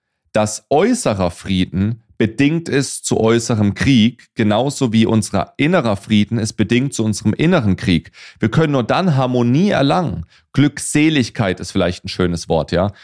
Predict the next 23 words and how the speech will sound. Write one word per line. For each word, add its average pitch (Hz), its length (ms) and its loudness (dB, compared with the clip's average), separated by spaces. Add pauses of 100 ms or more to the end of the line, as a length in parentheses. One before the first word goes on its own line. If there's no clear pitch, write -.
(200)
Wir 110 120 -2
können 151 240 2
nur 156 140 0
Glückseligkeit 147 960 0
erlangen, 113 520 -2 (240)
wenn 113 160 2
wir 113 100 2
unseren 110 420 0
inneren 170 420 2
Frieden 120 460 0
und 95 100 -2
unseren 98 360 -2
inneren 147 420 0
Krieg 117 300 0
in 110 180 0
Balance 101 480 0
bringen. 78 380 -6 (240)
Wir 123 120 0
können 190 300 2
den 120 180 2
Krieg 113 360 0
nicht 107 300 -4
auslöschen. 92 800 0